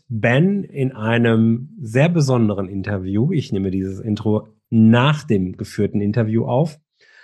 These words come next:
ähm, ich freue mich, dass ich mit ihm darüber reden kann, was ist eigentlich Mindset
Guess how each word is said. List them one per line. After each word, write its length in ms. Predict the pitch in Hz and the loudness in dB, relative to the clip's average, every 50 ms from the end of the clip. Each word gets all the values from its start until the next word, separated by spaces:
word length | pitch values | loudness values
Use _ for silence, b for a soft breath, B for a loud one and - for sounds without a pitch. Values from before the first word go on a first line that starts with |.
| b b b b b _ - | b b b b b _ -4
ähm, 920 | - 117 120 120 120 123 123 123 127 127 127 131 131 131 - - - - _ _ _ _ _ _ _ _ _ _ _ | -2 0 2 2 2 2 4 4 2 2 2 0 -2 -4 -6 -8 -14 -20 _ _ _ _ _ _ _ _ _ _ _
ich 260 | _ _ 190 156 151 - | _ _ -4 -4 -4 -2
freue 220 | - 160 185 226 | 0 0 2 2
mich, 100 | 240 180 | 2 2
dass 140 | 170 143 127 | 0 0 -2
ich 160 | 123 113 - | -2 -2 -4
mit 120 | 131 127 | -4 -4
ihm 140 | 156 151 139 | -2 -4 -2
darüber 400 | 135 131 117 120 117 120 113 110 | -2 0 -2 0 -2 -2 -2 0
reden 300 | 120 131 143 143 139 135 | 0 -2 0 0 -2 -4
kann, 500 | - 113 123 120 117 117 117 117 117 - _ _ _ _ _ _ _ _ _ _ _ _ - | -4 -6 -6 -4 -4 -4 -6 -6 -8 -14 _ _ _ _ _ _ _ _ _ _ _ _ -16
was 160 | - - - | -14 -12 -10
ist 180 | - 151 - | -10 -4 -2
eigentlich 480 | 214 165 117 - - 95 - - - - | 0 0 0 0 -4 -8 -10 -10 -8 -4
Mindset 1080 | 95 92 90 85 85 85 85 87 90 87 90 - - 110 110 139 151 147 - - - | -2 -2 -2 -2 -4 -4 -4 -6 -6 -6 -8 -8 -4 -2 -2 -2 -2 -4 -10 -16 -18